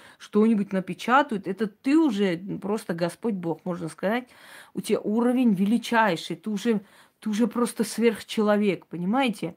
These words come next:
Вот сверх, просто сверхчеловеческая там какая-то сущность, которая недосягаемая вершина. И эта недосягаемая вершина год-два так светится –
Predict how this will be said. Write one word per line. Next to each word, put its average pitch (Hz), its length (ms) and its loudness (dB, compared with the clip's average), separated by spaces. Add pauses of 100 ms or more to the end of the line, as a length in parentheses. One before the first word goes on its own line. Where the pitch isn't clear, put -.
(720)
Вот 190 240 0
сверх, 262 420 2
просто 208 340 -6
сверхчеловеческая 196 1300 -2
там 175 200 -8
какая-то 170 420 -6
сущность, 220 500 -6
которая 220 460 -2 (320)
недосягаемая 220 1400 4
вершина. 180 880 -2 (460)
И - 80 -4
эта 277 160 2
недосягаемая 277 720 4
вершина 277 480 0
год-два 214 640 2
так 190 220 -6
светится – 220 760 -4